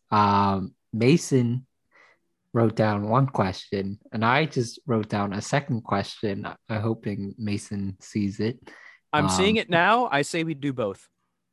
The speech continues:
Speaker 1: Okay. Um, so, fun fact for today, Mason wrote down, "What is your favorite streaming service?"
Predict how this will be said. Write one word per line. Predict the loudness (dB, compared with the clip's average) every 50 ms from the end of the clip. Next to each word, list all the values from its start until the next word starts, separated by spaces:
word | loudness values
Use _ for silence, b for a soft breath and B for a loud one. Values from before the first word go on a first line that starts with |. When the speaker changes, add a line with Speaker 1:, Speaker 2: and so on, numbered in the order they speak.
| _ 2
Speaker 1:
Okay. | 2 2 2 0 0 -2 -4 _ b b b b b _
Um, | 2 4 6 6 6 6 4 2 0 -4
so, | -2 2 4 6 6 6 4 2 -4 _ b b b b b b
fun | _ 2 4 6 6 6 4
fact | 2 2 2 2 2 0 -2 -4
for | -2 -2 -2
today, | 0 0 0 0 2 2 0 0 0 -2 -4 -4 -6 _ _ _ _ _ _ _ _ _ 0
Mason | 4 4 4 6 6 6
wrote | 6 6 4 4
down, | 2 0 0 0 -2 -4 -6 -10 _ _ _ -2
"What | 2 4 4 4 4
is | 2 0 0 0
your | -2 -2
favorite | -2 0 2 4 4 4 2 0 -2 -4
streaming | -6 -2 2 2 4 4 2 0 -2
service?" | -4 -4 -6 -6 -6 -6 -10 -12 -16 -20